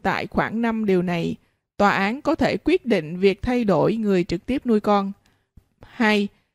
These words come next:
việc thay đổi người trực tiếp nuôi con được giải quyết khi có một trong các căn cứ sau đây. A.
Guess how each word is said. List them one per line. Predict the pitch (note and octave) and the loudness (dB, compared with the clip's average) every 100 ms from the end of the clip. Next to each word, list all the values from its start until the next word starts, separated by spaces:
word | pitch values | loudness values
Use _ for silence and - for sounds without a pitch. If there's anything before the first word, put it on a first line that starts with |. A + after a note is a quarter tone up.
| - | -16
việc | - A#3 | 2 2
thay | A#3 C#4+ | 4 2
đổi | A#3+ D#3 A3 | 4 4 4
người | A3+ | 2
trực | G#3+ G3+ | 2 -2
tiếp | C#4+ F#4+ | 0 -2
nuôi | D4 C#4 | 0 0
con | C4 B3 B3 A#3+ | 2 2 2 0
được | F#3+ G#3 | -2 -2
giải | B2+ E3 | -4 -2
quyết | - C#4+ F#4+ - | 0 0 0 -4
khi | - C4 B3 | -2 -2 0
có | B3 | -2
một | C#4 G#3 E3 - | 0 2 2 -2
trong | A3+ A3 | -4 -2
các | B3 D#4 | -4 -4
căn | A#3 | -4
cứ | G#3 F#3 | -2 -2
sau | A#3+ G#3 | 0 0
đây. | G3 F#3+ F#3+ - _ _ _ _ | 0 0 -4 -10 _ _ _ _
A. | A3 G#3 G3 | -4 -2 -4